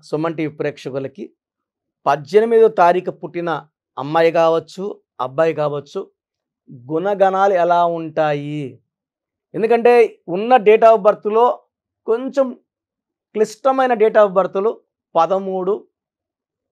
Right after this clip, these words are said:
పదహారు, పద్దెనిమిది, ముప్పై ఒకటి పుట్టిన వాళ్ళకి కొంచెం క్లిష్టంగా ఉంటుంది, కష్టాలు ఎక్కువ ఉంటాయి. ఈ ఎయిటీన్త్న పుట్టిన వాళ్ళు మళ్ళా ఎయిటీన్త్ మ్యారేజ్ చేసుకుంటే,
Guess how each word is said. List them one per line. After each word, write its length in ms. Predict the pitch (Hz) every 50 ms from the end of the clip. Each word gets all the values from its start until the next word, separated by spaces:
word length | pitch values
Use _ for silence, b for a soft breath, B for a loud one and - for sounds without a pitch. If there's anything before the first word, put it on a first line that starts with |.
| _ -
పదహారు, 720 | 156 143 147 175 165 160 170 170 175 180 175 190 208 - _ _ _ _ _ _ _ _ _ _ _ _ _ -
పద్దెనిమిది, 800 | 143 147 131 117 160 180 180 180 175 175 165 185 208 202 _ _ _ _ _ _ _ _ _ _ _ _ _
ముప్పై 460 | 127 127 143 147 151 - - 185 180 175
ఒకటి 240 | 156 - 147 151
పుట్టిన 340 | - - 170 147 165 160 156
వాళ్ళకి 560 | 151 151 151 147 147 147 147 147 - 254 - _ _ _ _ _ _ _ _ _ _ -
కొంచెం 540 | 185 190 208 240 254 247 247 233 214 185 - - _ _ _
క్లిష్టంగా 500 | - 170 156 - - 190 185 180 180 170 165 156 151
ఉంటుంది, 380 | 147 156 151 147 147 160 185 - _ _ _ _ _ _ _ _ _ _ _ _ _ _ -
కష్టాలు 400 | 156 170 - - - 170 170 160
ఎక్కువ 320 | 151 151 151 160 147 143 139
ఉంటాయి. 340 | 135 139 147 156 - - _ _ _ _ _ _ _ _ _ _ _ _ _ _ - 160 180 190
ఈ 300 | 202 214 214 214 - - _ _ _ _ _ _ _ _ _ _ _ _ _ _ -
ఎయిటీన్త్న 580 | 139 156 185 214 - 262 240 254 226 226 214
పుట్టిన 340 | 202 - 190 147 185 180 180 170 165
వాళ్ళు 400 | 165 165 165 170 185 208 - _ _ _ _ _ _ -
మళ్ళా 220 | 143 160 180 190 180
ఎయిటీన్త్ 680 | 160 147 156 170 208 185 - 254 233 240 240 202 214 190 175
మ్యారేజ్ 440 | 170 165 170 180 180 165 151 - -
చేసుకుంటే, 640 | 156 147 - - _ 160 147 143 131 135 139 -